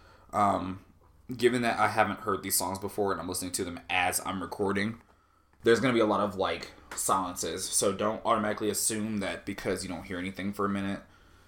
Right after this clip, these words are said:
that anything is wrong with whatever listening device you're using or anything is wrong with the app you're listening on. Um, because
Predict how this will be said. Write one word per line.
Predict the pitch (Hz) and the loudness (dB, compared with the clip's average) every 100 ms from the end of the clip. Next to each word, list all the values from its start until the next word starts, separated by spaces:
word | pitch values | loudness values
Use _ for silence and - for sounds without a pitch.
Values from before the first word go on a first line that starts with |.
| - - | -20 -12
that | 90 87 82 | -4 -2 -2
anything | 95 95 90 90 | -4 -6 -6 -6
is | 82 | -4
wrong | 90 87 90 | -2 -2 -2
with | 87 90 - 76 - | -4 -6 -10 -12 -6
whatever | 90 85 | -4 -4
listening | 85 92 98 | -6 -6 -6
device | 92 95 90 - | -4 -2 -2 -2
you're | 95 | -4
using | 92 92 90 | -4 -6 -6
or | 78 85 | -6 -6
anything | 85 92 | -6 -6
is | 92 | -4
wrong | 90 | -4
with | 87 | -4
the | - - | -8 -6
app | 90 92 | -4 -4
you're | 87 | -6
listening | 90 - 92 90 92 98 | -4 -6 -8 -8 -10 -8
on. | 98 92 95 - - - - - - - | -4 -4 -6 -10 -20 -20 -20 -20 -14 -4
Um, | 98 92 87 90 98 - - - - - - - | 0 0 -2 -6 -12 -18 -20 -20 -20 -20 -20 -8
because | 95 110 98 85 85 - | -6 0 -2 0 2 2